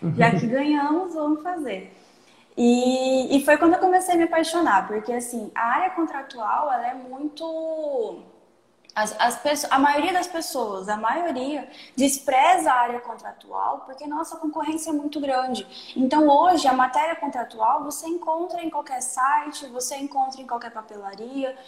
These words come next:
Speaker 2: qualquer papelaria que você for, você encontra um contrato de locação. E diversos outros profissionais de outras áreas também fazem contratos. Então, a nossa concorrência é tão grande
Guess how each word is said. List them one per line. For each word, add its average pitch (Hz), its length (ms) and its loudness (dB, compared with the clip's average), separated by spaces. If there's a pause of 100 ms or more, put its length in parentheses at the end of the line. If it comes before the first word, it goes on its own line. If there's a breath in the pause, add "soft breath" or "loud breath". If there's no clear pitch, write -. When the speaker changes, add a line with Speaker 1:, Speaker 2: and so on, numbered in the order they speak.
(140 loud breath)
Speaker 2:
qualquer 320 520 4
papelaria 320 420 0
que 294 100 -12
você 285 260 -6
for, 320 200 -4
você 339 100 -4
encontra 330 400 0
um 330 80 2
contrato 302 680 -4 (380)
de 269 140 -4
locação. 269 580 -6 (480 loud breath)
E 220 720 0
diversos 269 600 6
outros 262 340 6
profissionais 240 800 0
de 254 80 4
outras 240 460 4
áreas 277 300 6
também 320 380 2
fazem 247 560 0
contratos. - 640 -14
Então, 247 200 -4
a 320 40 0
nossa 330 220 -2
concorrência 320 480 -4
é - 20 -10
tão 254 180 -10
grande 269 460 0